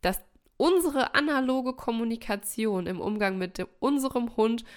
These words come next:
optimiert wird. Warum ist das so wichtig? Als allererstes, ich finde,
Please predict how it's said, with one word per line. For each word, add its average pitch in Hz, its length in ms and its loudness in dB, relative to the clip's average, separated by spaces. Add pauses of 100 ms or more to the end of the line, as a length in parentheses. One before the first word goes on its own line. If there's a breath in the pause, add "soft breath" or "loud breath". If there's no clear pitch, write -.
(220 loud breath)
optimiert 233 760 2
wird. 151 340 -8 (560 soft breath)
Warum 226 420 4
ist - 220 0
das 180 160 -8
so 160 160 -12
wichtig? - 480 -12 (580 loud breath)
Als 226 400 6
allererstes, 190 920 2 (520 soft breath)
ich 240 220 2
finde, 254 580 2